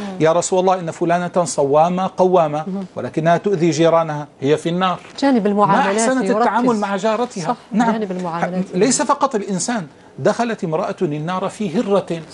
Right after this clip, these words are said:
Speaker 2: صح.
Speaker 1: حبستها.
Speaker 2: مم.
Speaker 1: لاحظي سوء الخلق مع الحيوان. في المقابل غفر الله لبغي من بني إسرائيل بكلب
Speaker 2: سقط.
Speaker 1: سقطه.
Speaker 2: نعم.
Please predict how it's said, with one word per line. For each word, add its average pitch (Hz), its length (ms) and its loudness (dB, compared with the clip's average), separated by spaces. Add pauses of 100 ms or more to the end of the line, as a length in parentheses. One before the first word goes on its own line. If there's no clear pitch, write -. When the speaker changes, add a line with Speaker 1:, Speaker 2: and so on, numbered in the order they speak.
Speaker 2:
صح. 233 80 -2
Speaker 1:
حبستها. 180 640 -2
Speaker 2:
مم. 220 80 -16 (520)
Speaker 1:
لاحظي 202 280 2
سوء 233 220 0
الخلق 240 380 2
مع 196 120 0
الحيوان. 202 480 -2 (320)
في 247 120 0
المقابل 214 600 2
غفر 170 360 -2
الله 156 300 -4
لبغي 147 460 0
من 147 200 -6
بني 131 280 2
إسرائيل 143 520 -8
بكلب 208 280 0
Speaker 2:
سقط. 226 280 2
Speaker 1:
سقطه. 214 420 -4
Speaker 2:
نعم. 151 200 -4